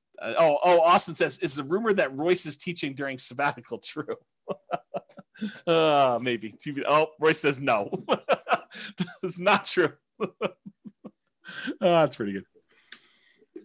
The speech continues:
All right. So rather than build up any more suspense here, I will show you what the numbers suggest. So yes, it is true. Twenty fifteen Nomad was amazing. Um,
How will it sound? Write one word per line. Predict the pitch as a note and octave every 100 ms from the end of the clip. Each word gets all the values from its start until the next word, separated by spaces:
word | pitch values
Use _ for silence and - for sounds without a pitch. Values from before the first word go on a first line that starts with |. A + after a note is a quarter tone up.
| - _ _ _ _ _ -
All | F#3
right. | C3+ -
So | - F3 E3+ E3+ -
rather | G3 A#3 B3
than | A#3 G#3+ F3+
build | F#3+ F#3+
up | F#3+ F#3
any | F3 E3
more | E3 E3 E3 D#3 D3
suspense | - D3+ - D#3+ C#3+
here, | D#3 D3 C#3 D3+ C3
I |
will | C#3 C3
show | - G3
you | F#3+ F#3
what | D#3+
the | D3+
numbers | C#3 C3 B2+
suggest. | - G#2+ G2 - - _ _ _ _ _ _ _ _ _ _ _ _ - - - _
So | - F3 E3+ - _ _ _
yes, | A2+ F#3+ C4+ -
it | C4
is | A#3+
true. | - A3+ F#3+ E3+ D#3+ _ _ _ -
Twenty | A3+ A#3+ B3
fifteen | - A#3 A3+ A3+ G3+
Nomad | E3 D#3+ E3 D#3 D3
was | C#3 C#3
amazing. | A#2+ G#2+ F#2 D#2 _ _ - - -
Um, | B2 B2+ B2